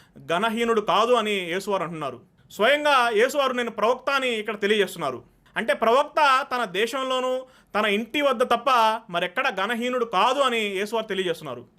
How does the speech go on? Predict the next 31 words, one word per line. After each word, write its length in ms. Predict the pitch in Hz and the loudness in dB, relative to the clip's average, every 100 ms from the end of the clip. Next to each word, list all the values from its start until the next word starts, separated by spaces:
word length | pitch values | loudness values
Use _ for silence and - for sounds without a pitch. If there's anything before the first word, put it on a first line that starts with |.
| _ | _
ఈ 100 | 160 | 0
వాక్యం 320 | 240 247 254 277 | 4 4 2 0
ద్వారా 140 | 277 | 0
కూడా 140 | 262 | 0
మనకు 180 | 262 247 - | -2 -4 -2
చాలా 100 | 214 | -2
స్పష్టంగా 380 | 214 208 269 240 | -4 -6 0 2
అర్థమవుతుంది 420 | 214 226 214 226 | 2 0 0 0
యేసు 320 | 202 180 214 | 2 0 0
వారు 160 | 220 202 | 0 0
ఒక 160 | 175 | -4
ప్రవక్త 300 | 170 175 - | -2 -2 -2
మాత్రమే. 420 | 170 156 160 123 - - - | -6 -4 -8 -12 -14 -20 -4
అదేవిధంగా 460 | 185 294 294 294 | 2 2 2 2
యోహాను 380 | 262 202 247 285 | 2 2 4 2
సువార్త 360 | 285 262 254 277 - | 2 0 0 -2 -4
తొమ్మిదో 240 | 226 262 | -2 2
అధ్యాయం 360 | 254 233 240 294 269 | 2 2 0 0 -4
పదిహేడో 320 | - 220 240 202 | -4 0 2 4
వాక్యం, 320 | 165 - 123 _ _ _ - | 2 -4 -16 _ _ _ -2
కాబట్టి 340 | 226 277 285 | 0 0 0
వారు 320 | 269 240 269 | 2 2 2
మరలా 320 | 233 220 277 | 0 0 4
ఆ 140 | 262 233 | 4 4
గ్రుడ్డివానితో, 840 | 202 202 254 262 254 262 220 220 - _ - | 2 -4 0 0 2 0 0 -2 -10 _ -6
'నీ 200 | 185 233 | -2 -2
కనులు 300 | 220 226 277 | 0 0 0
తెరిపించినందుకు 920 | 240 233 240 247 254 247 247 247 233 | 0 0 0 -2 -2 0 2 4 4
ఆయన 340 | 180 214 208 | 4 0 0
గురించి 200 | 214 247 | -2 -2
నీవేమనుకుంటున్నావంటే 1400 | 240 226 196 214 247 240 233 226 220 208 208 220 196 | -4 0 2 4 2 0 -4 0 2 2 0 2 0